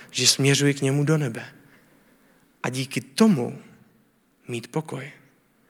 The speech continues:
Ježíš přinesl obnovení. Ježíš přinesl celistvost, ale nedal ji do okolností. Dal ji nám, do toho, kým jsme, do naší hodnoty, do naší identity, do vnitřního člověka našeho.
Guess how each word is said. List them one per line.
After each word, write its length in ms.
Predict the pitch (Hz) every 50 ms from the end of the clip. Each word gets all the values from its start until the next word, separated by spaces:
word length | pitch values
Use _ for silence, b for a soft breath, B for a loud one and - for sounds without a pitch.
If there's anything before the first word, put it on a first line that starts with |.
| b b b b b b b b b b b b b _ -
Ježíš 280 | 185 180 180 180 -
přinesl 580 | - - - - - 175 170 160 160 - 160 139
obnovení. 640 | - 156 139 131 139 143 135 127 123 117 123 123 - - - - - - - _ _ _ B B B B B B B B B
Ježíš 220 | - 151 147 170 -
přinesl 400 | - - - 165 151 - - 147
celistvost, 840 | - - - 151 147 139 - - - 127 127 123 - - - B B B B B B B B B B B B - - - -
ale 160 | - 127 135
nedal 360 | 131 131 143 127 139 139 139
ji 80 | 139 139
do 100 | 135 -
okolností. 720 | - 131 - - 120 120 120 120 - - - - 135 131 - - _ _ _ _ _ _ _ _ _ _ _ _ _ _ _ _ _ _ _ _ _ _ _ _ _ _ _ _ _ _ _ _ _ _ _ _ -
Dal 180 | 135 139 139 139
ji 120 | 139 139
nám, 580 | 131 131 131 139 151 151 165 170 175 175 170 165
do 100 | 151 151
toho, 240 | 156 160 143 147 147
kým 260 | 147 - 156 151 143
jsme, 180 | - - 151
do 100 | 135 139
naší 320 | 139 135 127 - - 143 127
hodnoty, 440 | 123 147 165 147 - 170 160 - 120
do 100 | 120 123
naší 280 | 127 127 - - 175
identity, 580 | - - 156 160 165 170 151 139 120 - - - B B B B B B B B B -
do 160 | 139 139 135
vnitřního 840 | 131 131 135 151 175 185 - - - - 190 185 185 185 165 180 175
člověka 560 | - - - 170 170 156 170 170 - - 131
našeho. 480 | 127 127 - - - 113 107 113 113